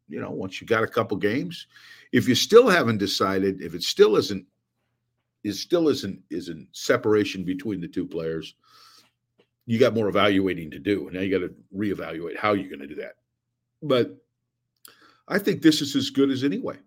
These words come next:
I really do. I think it is. It, it's just not, if you're sitting in his seat,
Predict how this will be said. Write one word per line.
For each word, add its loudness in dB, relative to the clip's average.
I -12
really -2
do. -8
I -12
think -6
it -4
is. 0
It, -4
it's -6
just -2
not, -4
if -6
you're 8
sitting 0
in -2
his -4
seat, -2